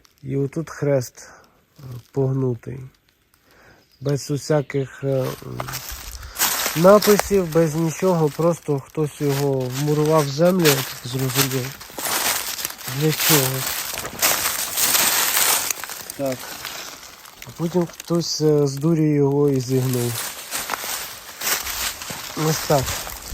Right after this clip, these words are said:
Як кажуть, є люди, які щось будують, а є ті, які хочуть щось ламати, але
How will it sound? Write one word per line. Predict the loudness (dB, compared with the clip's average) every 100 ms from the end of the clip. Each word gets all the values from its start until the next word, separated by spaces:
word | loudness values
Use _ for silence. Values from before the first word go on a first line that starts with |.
| -4 -4 -10 -18 -18 -14 -10 -8 -10 -16 -20 -10
Як | -4 -4 -2
кажуть, | 0 0 0 -6 -4
є | 0 2 4
люди, | 2 0 2 2
які | 0 -2 -4 -2 0 -2
щось | -4 -4 -4
будують, | -4 -4 -2 0 2 2 0
а |
є | 0 2 0 0 -4 -6
ті, | -4 -4 -6 -14 -16 -10 -8 -8 -10 -12 -16 -18 -18 -20 -20 -8
які | -4 -4 0 0
хочуть | 6 4 4 -2
щось | 2 2 4
ламати, | 8 8 8 8 6 4 2
але | 4 6